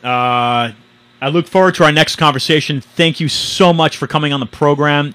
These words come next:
John Perkins dot org. Please go out, buy his,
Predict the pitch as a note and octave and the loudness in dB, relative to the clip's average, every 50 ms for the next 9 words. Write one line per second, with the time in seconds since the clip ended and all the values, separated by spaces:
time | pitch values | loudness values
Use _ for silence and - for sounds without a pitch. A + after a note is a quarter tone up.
0 | _ _ A#2+ G2+ G#2+ C3+ D#3+ E3+ F3+ F#3 F3+ D#3+ _ - - E3+ F3 E3 - E3+ | _ _ -14 -4 2 2 4 4 4 4 2 -2 _ -2 0 0 0 0 0 -4
1 | E3 D#3+ - - _ _ - A#2+ G2+ G2 B2+ C3 C#3+ D#3+ D#3 D3+ C#3+ C3+ C3+ C3 | -4 -4 -8 -12 _ _ -18 -18 -6 -2 2 4 4 4 4 4 4 4 4 4
2 | C3 C3+ C#3 C3 B2+ B2+ _ _ _ _ _ _ _ _ _ _ _ _ _ _ | 2 0 -2 -8 -14 -20 _ _ _ _ _ _ _ _ _ _ _ _ _ _
3 | _ _ - - D#3 E3 E3+ D3 - F3 D#3+ D#3 D#3 D3+ D#3 D3+ - _ _ - | _ _ -4 2 2 2 2 2 2 2 2 4 6 4 4 2 0 _ _ -20
4 | A2 _ - C#3+ D3 D3+ D#3+ D#3 D#3 D#3+ D#3 - _ _ A#2+ B2 C3 C3 B2+ B2 | -12 _ 2 4 4 6 4 4 2 0 -2 -8 _ _ -8 -2 0 0 0 0
5 | B2 A2+ G#2 - - - | -2 -4 -8 -10 -10 -12